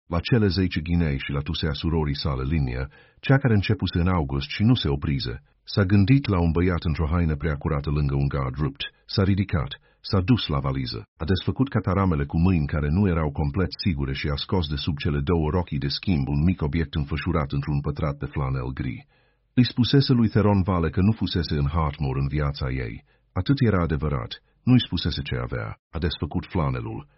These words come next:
un nasture de cositor de mărimea unei monede de șase pence, ușor pătat. Ștampilat pe fața lui era un cap de cerb cu un singur dinț rupt. Blazonul, îi spusese mama ei odată cu o voce devenită ciudată,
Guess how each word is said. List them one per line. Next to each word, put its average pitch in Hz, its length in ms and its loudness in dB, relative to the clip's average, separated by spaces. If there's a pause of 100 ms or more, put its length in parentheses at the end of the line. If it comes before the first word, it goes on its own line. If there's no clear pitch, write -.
(120)
un 95 180 2
nasture 107 400 4
de 78 100 0
cositor 82 440 0
de 78 80 0
mărimea 78 380 2
unei 76 180 0
monede 76 320 2
de 71 100 -2
șase 73 460 -2
pence, 64 340 -2
ușor 67 300 -2
pătat. 69 360 -6 (260)
Ștampilat 117 560 4
pe - 80 -2
fața 107 360 0
lui 73 200 0
era 76 140 0
un 76 100 0
cap 78 200 -2
de 73 120 -2
cerb 71 300 0
cu - 120 -6
un 71 140 2
singur 69 400 0
dinț 65 240 -4
rupt. - 340 -6 (200)
Blazonul, 92 540 6
îi 78 80 0
spusese 107 480 0
mama 95 340 4
ei 85 160 2
odată 85 340 0
cu - 120 -4
o 76 100 0
voce 82 260 -2
devenită 73 420 0
ciudată, 71 580 -2